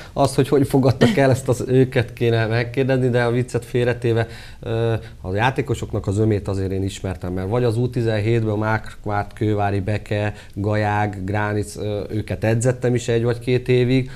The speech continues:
akkor vannak azok a játékosok, akikkel még egy csapatban játszottam az N B A egyben, itt a P M F C színeiben, meg vannak olyan játékosok, akik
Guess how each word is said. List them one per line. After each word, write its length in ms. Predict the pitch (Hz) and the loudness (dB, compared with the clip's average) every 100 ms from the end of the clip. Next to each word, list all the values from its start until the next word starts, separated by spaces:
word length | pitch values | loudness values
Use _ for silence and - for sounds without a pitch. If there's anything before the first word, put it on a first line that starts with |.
| - | -10
akkor 280 | 90 - 107 | -8 -4 0
vannak 260 | 117 113 | 2 0
azok 220 | 113 104 107 | 0 -2 0
a 40 | |
játékosok, 640 | 107 107 110 - - 98 | 0 0 -2 -2 -4 -4
akikkel 460 | 101 - 98 107 98 | -4 -6 -8 -4 -2
még 200 | 98 101 | -2 -2
egy 120 | 98 | -4
csapatban 420 | - 95 98 101 | -6 -6 -4 -2
játszottam 500 | 107 110 - - 120 | -2 -2 -4 -4 -2
az 100 | 113 | 0
N 180 | 120 117 | 0 2
B 40 | |
A 40 | 123 | 2
egyben, 560 | 120 120 117 123 127 - - - | 2 2 2 2 2 -2 -10 -10
itt 180 | 113 | -6
a 40 | 110 | -4
P 60 | |
M 240 | 120 117 117 | 0 0 0
F 40 | |
C 160 | 117 120 | -2 -6
színeiben, 480 | - 117 117 110 113 | -4 -2 0 0 0
meg 140 | 110 | 0
vannak 340 | 110 113 107 110 | 0 0 -2 -4
olyan 140 | 104 | -4
játékosok, 640 | 101 104 95 101 - 92 | -4 -4 -6 -6 -6 -6
akik 300 | 98 87 95 | -8 -8 -12